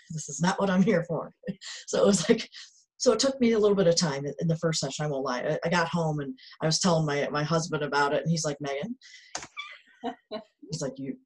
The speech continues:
Speaker 1: you're not there to be her supervisor, okay?" He's
Speaker 2: We're
Speaker 1: like,
Speaker 2: at home
Speaker 1: "So"
Speaker 2: watching Netflix and, like, we see a therapist on a show and we're, you're cr-, watching what they're doing or, yeah.
Speaker 1: Yeah,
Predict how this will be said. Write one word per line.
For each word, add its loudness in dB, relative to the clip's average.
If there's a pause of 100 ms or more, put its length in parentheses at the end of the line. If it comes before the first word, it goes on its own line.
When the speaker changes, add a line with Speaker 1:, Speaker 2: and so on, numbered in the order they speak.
Speaker 1:
you're -2
not -2
there 6
to 0
be 2
her 6
supervisor, -2
okay?" 0
He's -8 (100)
Speaker 2:
We're 4
Speaker 1:
like, 4
Speaker 2:
at 2
home 6
Speaker 1:
"So" -2
Speaker 2:
watching -2
Netflix 0 (140)
and, -6
like, -4
we -2
see -10
a -6
therapist -8
on -8
a -12
show -4
and -4
we're, -2 (680)
you're -4
cr-, -2
watching 0
what -2
they're -4
doing -8
or, -8 (560)
yeah. -10 (880)
Speaker 1:
Yeah, 6